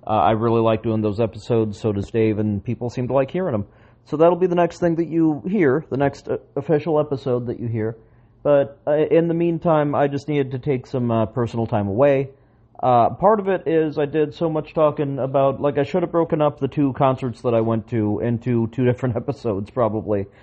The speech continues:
'cause I did so much talking about that. Uh, I, I'm still ticking on those bands, and I haven't really bought new stuff, you know, or, uh, uh, not even bought, uh, like, experienced new stuff.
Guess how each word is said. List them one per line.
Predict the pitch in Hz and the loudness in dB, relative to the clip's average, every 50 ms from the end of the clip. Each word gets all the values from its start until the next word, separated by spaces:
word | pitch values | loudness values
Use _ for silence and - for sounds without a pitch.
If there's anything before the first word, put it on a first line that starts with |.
| - - - | -20 -14 -6
'cause | - 139 131 | -2 0 2
I | 135 | 2
did | 123 135 139 127 | 2 2 0 0
so | - 143 | 0 -2
much | 135 135 127 - | -2 -2 -2 0
talking | - 147 135 127 120 127 | 2 2 2 2 0 -2
about | 120 123 120 113 - | 0 0 0 0 2
that. | 131 131 131 127 123 - - - - - _ _ _ _ - - | 0 2 2 2 2 0 -4 -20 -20 -20 _ _ _ _ -6 -2
Uh, | 131 131 123 123 117 113 113 - - - | 2 2 4 4 4 4 2 0 -2 -4
I, | - - - - - | -6 -8 -6 -2 0
I'm | 143 151 156 | 0 0 0
still | 127 - - - 175 170 165 170 160 143 107 - - - | -4 -6 -2 2 2 4 4 2 0 -2 -6 -12 -12 -4
ticking | - 165 156 165 165 151 151 | -2 -2 0 0 -2 0 0
on | 147 147 147 | -2 0 2
those | 143 139 139 131 | 2 0 0 0
bands, | - - 127 131 139 156 165 175 170 - - | 0 -2 0 0 0 -2 -2 -4 -6 -4 -2
and | 135 131 | 2 2
I | 127 123 | 4 4
haven't | 139 139 139 143 139 - | 4 2 2 0 -4 -2
really | 147 143 131 135 139 131 | -2 0 0 0 0 -2
bought | 120 110 135 127 135 135 123 - - - - | 0 0 2 4 4 4 2 0 -6 -14 -8
new | 131 131 135 131 127 | -4 -4 -2 -2 -2
stuff, | - - - 139 135 107 76 - - - _ _ _ _ _ _ _ _ _ _ - | -4 -6 -2 2 2 2 2 -2 -8 -18 _ _ _ _ _ _ _ _ _ _ -4
you | 120 127 127 | 0 2 2
know, | 131 131 135 143 139 | 4 4 4 4 2
or, | 127 - 135 135 131 127 127 120 - - - - | 2 2 4 4 4 2 2 -2 -4 -8 -4 -4
uh, | 143 117 - | -6 -4 -4
uh, | - 110 131 135 | -6 -6 -6 -4
not | 139 135 151 160 | -2 0 0 0
even | 156 147 139 123 | 0 0 -2 0
bought, | 139 135 123 107 95 95 104 | 4 4 4 4 2 0 -4
uh, | - - 139 | -4 -4 -2
like, | 127 123 123 123 - - | -2 0 -2 -2 -4 -4
experienced | - 135 123 - - 147 147 131 120 110 110 104 - 113 | -6 -6 -6 -6 -4 -2 0 0 0 -2 -4 -6 -6 -6
new | 110 104 98 | -6 -6 -6
stuff. | 95 - - 107 78 - - | -8 -6 -4 -4 -4 -4 -4